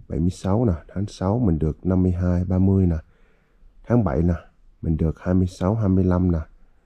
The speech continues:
Tháng tám mình được ba mươi hai, hai mươi bốn. Tháng chín mình được bốn mươi bảy, à, sáu mươi hai. Và tháng mười bây giờ là được ba mươi mốt đồng, hai mươi sáu xu.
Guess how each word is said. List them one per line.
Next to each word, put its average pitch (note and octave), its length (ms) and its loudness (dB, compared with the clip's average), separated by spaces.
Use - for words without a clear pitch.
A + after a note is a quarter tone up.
Tháng G2 180 -4
tám G#2 380 0
mình E2 100 0
được D#2 240 -2
ba F2+ 120 2
mươi F2+ 140 4
hai, F2+ 300 -2
hai F2+ 160 -2
mươi F#2 120 2
bốn. F#2+ 380 2
Tháng G2 180 -2
chín A#2+ 380 0
mình E2+ 100 0
được D#2 200 -2
bốn A2 180 2
mươi G#2+ 180 0
bảy, - 280 -2
à, G2 120 -10
sáu - 200 -4
mươi A2 120 2
hai. F#2+ 320 0
Và E2 200 -4
tháng G2 200 0
mười F2 140 4
bây F#2 180 2
giờ F2 220 4
là D#2 120 -2
được D#2 240 -4
ba F#2 120 0
mươi F#2 140 2
mốt G2+ 240 0
đồng, D#2 240 -2
hai F#2+ 180 0
mươi F#2 120 4
sáu G#2 240 -4
xu. G#2 340 2